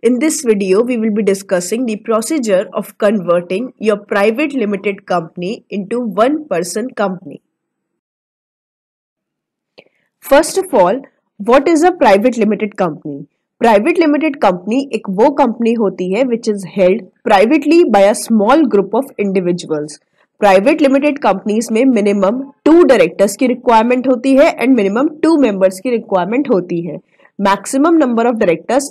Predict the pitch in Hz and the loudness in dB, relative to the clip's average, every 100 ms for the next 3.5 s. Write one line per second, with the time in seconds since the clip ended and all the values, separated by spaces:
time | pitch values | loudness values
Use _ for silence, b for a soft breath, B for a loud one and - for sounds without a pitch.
0 | - 226 - - 220 240 254 262 254 - | -6 -6 -6 -4 -2 0 0 0 -2 2
1 | 262 277 311 311 _ 202 226 233 240 185 | 2 2 0 -2 _ -2 0 -2 -2 -2
2 | 175 - 262 294 226 196 202 220 220 214 | -4 -4 0 0 0 0 -2 -2 -4 -2
3 | 254 247 185 262 | 0 0 2 0